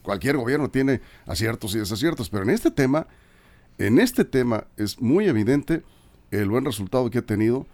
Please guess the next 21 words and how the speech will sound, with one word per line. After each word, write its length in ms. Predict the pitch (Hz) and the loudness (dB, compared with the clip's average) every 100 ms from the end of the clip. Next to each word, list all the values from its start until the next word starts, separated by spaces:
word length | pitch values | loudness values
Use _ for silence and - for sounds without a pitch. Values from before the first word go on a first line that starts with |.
| - _ _ - | -20 _ _ -10
el, 400 | 85 92 90 85 | -6 -4 -4 -6
eh, 220 | 82 85 | -6 -4
gobierno 300 | 85 120 131 | -2 -2 0
López 140 | 131 110 | -2 -2
Obrador 380 | 98 107 123 - | -2 -2 -4 -4
en 160 | 104 | -4
la 80 | 101 | -4
reducción 640 | 101 101 98 - 123 120 107 - - - | -4 -6 -6 -2 0 0 -2 -10 -20 -6
de 100 | 101 | -4
la 120 | 98 | -2
pobreza 360 | - 101 113 117 | -2 0 0 0
en 80 | |
general. 400 | 95 95 95 90 - - - - | -2 -2 -2 -4 -8 -18 -20 -8
Dice 600 | 98 165 170 165 165 - | 4 4 6 4 2 -2
Jorge 340 | - 143 147 147 | -2 0 4 4
Miguel 180 | 135 156 | 4 4
Ramírez, 300 | 127 143 123 | 2 0 0
te 40 | |
mandamos 280 | 113 127 131 | 0 0 0
un 80 | 123 | 0
saludo, 420 | 113 120 135 | 0 2 0